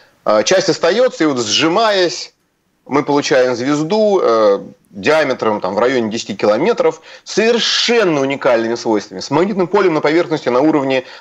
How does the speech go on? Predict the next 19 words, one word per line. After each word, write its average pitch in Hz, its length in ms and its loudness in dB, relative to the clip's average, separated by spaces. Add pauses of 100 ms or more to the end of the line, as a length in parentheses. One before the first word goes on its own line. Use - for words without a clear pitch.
(100)
там, 110 140 0
десяти 135 200 0
в 175 60 2
двенадцатый 151 420 0
Гаусс 139 500 0
или, 123 440 2
м, 107 180 -2
кто - 180 -2
помнит 120 400 -2
из 104 100 -6
курса - 280 -4
школьной 107 300 0
физики, 113 380 0
Тесла, 160 400 0
десять 117 360 -2
в 101 60 0
восьмой 123 340 0
степени 120 420 -2
Тесла. - 460 -2